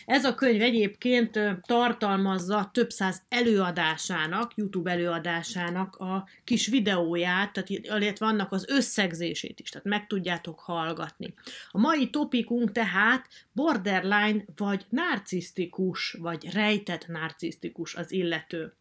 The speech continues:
Én pedig Barbara vagyok, a Narcisz Coach, ezzel a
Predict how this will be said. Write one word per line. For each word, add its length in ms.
Én 140
pedig 220
Barbara 400
vagyok, 300
a 60
Narcisz 520
Coach, 420
ezzel 300
a 200